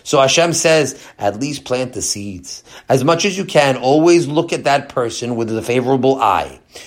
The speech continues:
Be dan lekav zuchus. Go out of your way to judge him favorably, to find a reason to make him a zakai in everything he does.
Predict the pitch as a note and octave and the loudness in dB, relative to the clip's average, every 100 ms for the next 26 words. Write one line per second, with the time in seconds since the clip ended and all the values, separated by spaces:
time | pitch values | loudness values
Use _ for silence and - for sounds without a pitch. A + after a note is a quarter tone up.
0 | - A#2+ F#3 F3+ F3 G3 F#3 E3 D3 C#3+ | -14 0 2 4 4 4 4 4 2 0
1 | - A2 G2 A#2 C#3+ D3 G3+ G#3+ G#3+ F#3 | -8 -8 -4 -2 0 4 4 4 2 0
2 | F3+ E3+ A#2+ C3 B2 D3+ C#3 A#2+ A#2 G#2+ | 0 -4 -4 -4 -4 -8 -8 -8 -6 -8
3 | D2 - - - - - C3 D#3 F#3 F#3+ | -12 -16 -20 -20 -4 -2 2 2 4 2
4 | G#3 G3+ F#3 F#3+ E3 D3+ E3 E3+ F3 F#3+ | 0 -2 -2 -2 -2 0 2 2 0 -2
5 | F#3 - - - - - A#2+ G#2+ D3+ D#3+ | -2 -8 -20 -20 -14 -4 -4 2 2 2
6 | - A#2+ A#2+ C3+ C3+ E3+ G3+ F#3+ F3+ F3 | 2 2 2 -2 -4 0 0 0 -10 -6
7 | G#3 G#3 F#3 - F#3+ F#3+ D3+ D#3+ C#3 C3 | -4 -4 -4 -2 0 0 -2 -2 2 2
8 | G2+ D#2 C#2+ C2 - | 2 -4 -12 -16 -18